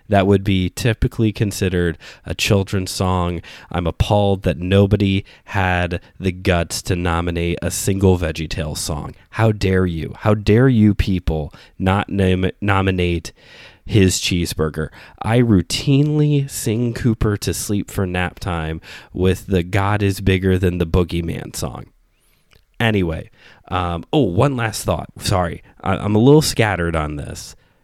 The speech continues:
I know, I'm a little scattered on this, but we're gonna talk about the multiple nominated songs, but I just looked at my list and was reminded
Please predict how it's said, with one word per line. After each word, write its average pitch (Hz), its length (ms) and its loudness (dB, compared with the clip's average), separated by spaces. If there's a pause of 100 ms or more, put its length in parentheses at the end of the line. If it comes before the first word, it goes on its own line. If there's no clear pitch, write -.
I 196 120 -2
know, 87 180 0
I'm 95 80 -2
a 98 60 4
little 98 180 6
scattered 92 480 0
on 82 180 -2
this, 82 200 -2
but 90 260 -2
we're 95 160 4
gonna 92 160 2
talk 101 220 -2
about 92 160 -2
the 98 60 0
multiple 90 300 -2
nominated 87 480 0
songs, 80 360 -4
but 87 140 0
I - 20 2
just 95 240 -4
looked 95 240 0
at 90 80 -2
my 87 140 -2
list 85 300 -2
and 90 140 -4
was 90 180 -2 (200)
reminded 92 720 0